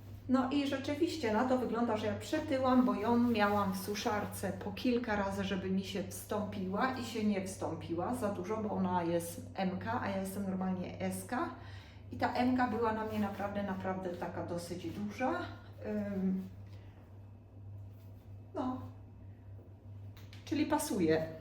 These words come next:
co oznacza, że z jakiej paki te spodnie z tego Gina Tricot mają na mnie pasować, skoro to jest za duże. <laughs> Lecimy dalej, co nie? Tu jest spódnica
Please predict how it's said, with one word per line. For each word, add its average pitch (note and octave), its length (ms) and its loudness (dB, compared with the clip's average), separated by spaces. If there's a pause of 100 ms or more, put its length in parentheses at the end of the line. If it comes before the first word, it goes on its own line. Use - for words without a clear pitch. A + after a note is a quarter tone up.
(280)
co C4 160 0
oznacza, A3 540 2
że G#3 380 0 (1800)
z E3 100 -2
jakiej G3 260 2
paki F#3 340 0
te F3+ 280 6 (520)
spodnie G3 500 0
z - 100 -4
tego F3+ 340 0
Gina F3+ 280 -2
Tricot F3+ 440 -2
mają F#3 180 0
na F#3 100 0
mnie F#3+ 160 2
pasować, F3 500 -2
skoro F3+ 280 -4
to G#3 140 -2
jest F3 240 0
za D#3 120 -2
duże. F3 320 -4 (420)
<laughs> E4+ 1200 4
Lecimy A3 460 4
dalej, F#3+ 460 4
co F#3+ 80 0
nie? A3+ 220 6 (1900)
Tu C4+ 200 6
jest A3 500 6 (480)
spódnica G#3+ 1040 2